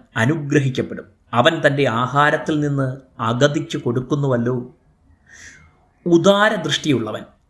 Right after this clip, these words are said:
അഥവാ ദാനശീല കണ്ണുള്ളവൻ എന്നാണ്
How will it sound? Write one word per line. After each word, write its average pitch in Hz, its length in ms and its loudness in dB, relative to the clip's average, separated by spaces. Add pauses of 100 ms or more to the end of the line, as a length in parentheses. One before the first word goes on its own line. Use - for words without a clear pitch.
അഥവാ 147 320 4 (160)
ദാനശീല 160 840 2
കണ്ണുള്ളവൻ 127 680 0 (340)
എന്നാണ് 131 460 2